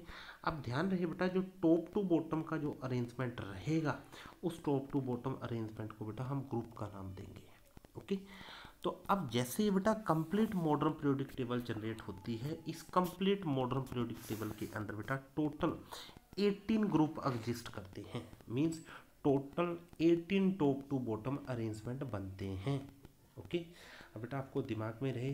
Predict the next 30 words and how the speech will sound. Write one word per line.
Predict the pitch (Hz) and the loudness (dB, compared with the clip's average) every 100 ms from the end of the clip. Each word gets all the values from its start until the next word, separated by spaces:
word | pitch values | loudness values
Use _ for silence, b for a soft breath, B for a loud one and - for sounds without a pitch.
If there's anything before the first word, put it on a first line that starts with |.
| 135 | -4
थर्टी | - 120 123 131 | -4 -4 0 0
आपने | 123 131 - 110 | 0 -2 -4 -4
एलिमेंट्स | 110 120 120 117 | -2 -2 -2 0
लर्न | 107 110 123 | 0 0 -2
करने | 127 127 135 | -2 0 -2
हैं, | 131 139 135 B B - | 0 -4 -6 B B -6
फिर | 131 123 | -2 0
आपने | 120 123 | 0 0
बात | 117 117 117 | 0 0 0
ध्यान | 113 113 | -2 -2
रखनी | 113 117 120 | -4 -4 -2
है | 120 | 0
left | 107 117 - | 0 -2 -2
to | 160 139 | 0 2
right | 123 123 - | 2 0 -2
का | 120 | -2
अरेंजमेंट | 113 110 110 110 104 104 | 0 -2 -4 -6 -4 -4
होगा, | 98 107 95 - B B B 104 | -2 -2 -4 -12 B B B -4
that | 117 113 131 | -2 -2 0
will | 135 - - - - | 0 -2 -10 -10 -2
is | 120 - 110 | -2 -2 0
called | 101 113 123 | 2 2 0
the | 127 117 | -2 0
periods, | 107 123 135 - - 131 | 0 0 -2 -6 -8 -6
और | 117 | -4
जो | 120 120 151 | -6 -4 -2
top | 147 - | -2 0
to | 135 | -2
bottom | 120 110 113 | 0 -2 -4
का | 113 | -6